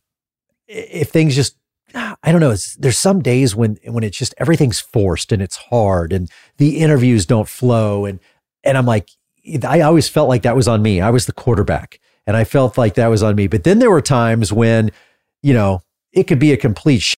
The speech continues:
show and things were going sideways and I kept it on the tracks, or I brought something to the table that, you know, saved the show, especially if it's live and a camera goes down or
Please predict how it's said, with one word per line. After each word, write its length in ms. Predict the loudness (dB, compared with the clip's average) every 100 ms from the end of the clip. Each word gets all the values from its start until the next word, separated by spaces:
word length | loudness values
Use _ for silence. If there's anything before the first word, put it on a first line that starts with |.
| -8
show 480 | -2 0 2 -2 -6 _ _ 0
and 220 | 0 2
things 240 | 2 2
were 80 | 2
going 240 | 2 0
sideways 600 | 0 0 2 2 2 0
and 80 | 0
I 60 | -2
kept 260 | -2 0
it 80 | 2
on 100 | 2
the 80 | 0
tracks, 540 | 0 0 0 -2 -6 -2
or 200 | 0 2
I 80 | 0
brought 400 | 0 0 0 0
something 420 | -2 0 0 0
to 100 | 0
the 100 | -2
table 520 | 0 0 2 0 -2 -6 -12
that, 460 | -2 0 0 -4 _ _ _ _ -2
you 140 | 0
know, 160 | 0 -2
saved 440 | 0 2 2 2
the 60 | -2
show, 360 | 2 2 2
especially 380 | 2 0 2 2
if 80 | 0
it's 140 | 0
live 400 | 0 2 2 0
and 80 | -2
a 40 |
camera 340 | 0 0 2 2
goes 220 | 2 2
down 360 | 2 0 0
or 120 | 0